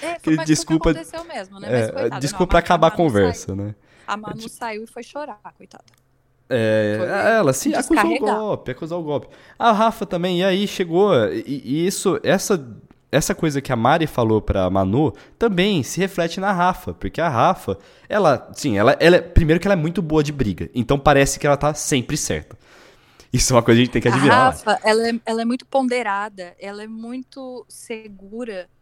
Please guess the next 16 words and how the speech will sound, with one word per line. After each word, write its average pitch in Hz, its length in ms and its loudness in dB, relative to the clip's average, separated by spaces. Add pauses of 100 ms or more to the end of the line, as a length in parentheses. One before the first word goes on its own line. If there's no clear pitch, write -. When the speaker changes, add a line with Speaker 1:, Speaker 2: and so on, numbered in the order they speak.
(260)
Speaker 1:
Claro 320 240 -4
que - 80 -20
ela 247 120 -10
deve 220 200 -16
ter - 140 -16
as 208 80 -12
suas 190 160 -16
inseguranças, 202 640 -12
mas 190 220 -10
ela 208 180 -6
tem 247 220 -10
uma 311 160 -12
inteligência 226 480 -14
emocional 202 480 -10
muito 226 340 -8
avançada. 403 460 -8